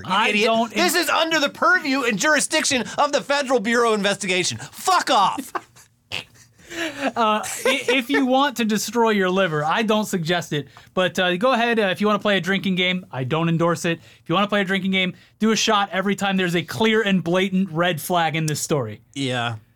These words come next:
Speaker 1: Yeah. So
Speaker 2: Ugh.
Speaker 1: keep in mind, this person is a financial advice columnist for New York Magazine, who theoretically had every bit of help, fact-checking, and resources to at least double-check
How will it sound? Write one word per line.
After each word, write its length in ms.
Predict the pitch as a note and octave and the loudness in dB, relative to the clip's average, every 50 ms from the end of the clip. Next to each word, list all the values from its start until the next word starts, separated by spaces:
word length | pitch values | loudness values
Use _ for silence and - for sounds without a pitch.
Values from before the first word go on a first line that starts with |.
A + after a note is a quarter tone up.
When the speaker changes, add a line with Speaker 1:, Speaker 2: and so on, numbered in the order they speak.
| _ _ | _ _
Speaker 1:
Yeah. 220 | C3 C3 B2 A#2 A#2+ | -6 -4 -4 -4 -4
So 200 | B2+ - G3 F3+ | 0 0 0 2
Speaker 2:
Ugh. 80 | E3+ D#3 | 2 0
Speaker 1:
keep 120 | D#3 A3 | 0 0
in 80 | A#3+ G3 | 0 0
mind, 280 | F#3+ F3 E3+ E3 E3 | 0 0 0 0 -2
this 120 | E3+ E3+ E3+ | -2 -4 -2
person 300 | - F#3 E3+ - D#3+ E3 | -2 -2 -2 -2 -2 0
is 260 | E3 F3 F3 E3 C#3+ - | 0 0 -2 -2 -6 -4
a 140 | D3 D3 E3 | -4 -4 -4
financial 640 | D#3 - D3+ D3+ D#3+ D3+ D3+ D#3+ D#3+ - E3 E3 D3+ | -2 -2 -2 0 0 0 -2 -2 -2 -2 -2 -2 -2
advice 440 | D3+ C#3+ B2+ C3+ D3 E3 E3 - - | -2 -2 -2 0 0 0 0 -2 -4
columnist 600 | - D3+ E3 G3 F3+ C3 G#2+ F2+ E2 - - - | -2 0 0 0 0 -2 -4 -8 -12 -14 -16 -10
for 260 | - - F#3 A3 G#3+ | -6 -2 0 0 0
New 140 | E3+ D#3 E3 | 0 0 0
York 280 | G3+ G3+ F#3+ F#3 E3 - | 0 2 0 0 0 -2
Magazine, 500 | C#3 D3+ G3 G3+ C#3+ G2+ G2+ F2+ E2 F2 - _ _ _ _ | -2 -2 -2 -2 -4 -6 -8 -10 -14 -16 -20 _ _ _ _
who 140 | - D3+ D#3+ | -2 -2 -2
theoretically 720 | D#3+ - G#3 G3+ F#3+ F#3 G3+ G3+ F#3 - C#3+ C3 B2 A2 - - _ _ | 0 0 0 0 2 2 2 0 0 -2 -2 -4 -4 -4 -8 -18 _ _
had 260 | - F3 G3 G3+ F#3 | -4 -2 0 0 0
every 260 | D#3 F3+ A3+ B3 B3 | 0 -2 -2 -2 -2
bit 160 | G3 G#3 A3 G3 | 0 0 0 -2
of 160 | D#3 C#3 - - _ _ | -2 -6 -12 -20 _ _
help, 320 | - - - A3 A3+ A3 - - _ - - _ _ | -6 -2 0 0 0 0 -4 -12 _ -20 -20 _ _
fact-checking, 720 | _ - - G3 G3+ G3+ - - G3+ F#3 F3+ F#3 F3+ F3+ D#3+ | _ -4 -2 -2 -2 -2 -2 -2 -2 -2 0 0 -2 -2 -2
and 120 | E3 E3 | -2 0
resources 480 | G3 G#3+ G3+ - D#3+ C#3 B2 G#2+ A2+ A#2 | 0 0 0 0 0 0 0 -2 -4 -4
to 140 | - G#3 A#3 | -2 0 0
at 60 | B3+ | 2
least 220 | C4+ B3+ F#3 C#3+ | 2 -2 -2 -2
double-check 600 | B2+ D3+ D#3 E3 D#3+ B2+ - F3+ D3+ B2+ - - | -2 -2 -2 0 -2 -4 -2 -2 -2 -4 -4 -8